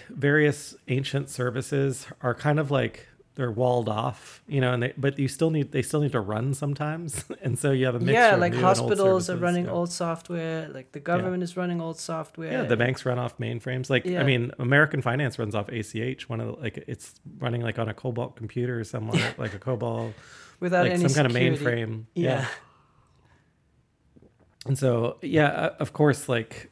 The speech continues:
Speaker 1: um, and this, like, before that, they're like, you know, it was invented, like, after horse and carriage <laughs> or something. Like,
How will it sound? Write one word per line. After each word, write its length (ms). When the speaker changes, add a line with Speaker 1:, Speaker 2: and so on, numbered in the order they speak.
Speaker 1:
um, 440
and 140
this, 240
like, 280
before 320
that, 200
they're 160
like, 260
you 120
know, 80
it 220
was 140
invented, 400
like, 280
after 520
horse 240
and 80
carriage 420
<laughs> 0
or 40
something. 760
Like, 240